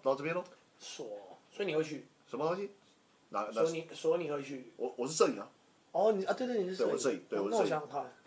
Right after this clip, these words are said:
Speaker 1: 嗯，要去吗？够。但，哦，这也是题外话，因为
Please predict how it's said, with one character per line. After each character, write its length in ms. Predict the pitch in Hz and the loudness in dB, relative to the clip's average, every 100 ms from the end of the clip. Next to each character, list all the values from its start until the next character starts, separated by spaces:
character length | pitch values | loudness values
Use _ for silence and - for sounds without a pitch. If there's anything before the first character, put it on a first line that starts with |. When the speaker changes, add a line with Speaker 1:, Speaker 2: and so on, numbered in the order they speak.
| - - | -18 -6
Speaker 1:
嗯， 160 | 98 - _ | -6 -6 _
要 80 | 131 | -2
去 140 | 143 | 0
吗？ 160 | 123 113 - | -2 -4 -2
够。 220 | 123 - - | -2 -2 0
但， 160 | 220 - - - | 0 0 -6 4
哦， 180 | 185 - - - | 4 4 -10 4
这 100 | 247 | 6
也 60 | |
是 120 | 165 | 6
题 120 | 175 165 | 6 8
外 60 | |
话， 140 | 175 185 | 10 8
因 100 | |
为 60 | 208 | 8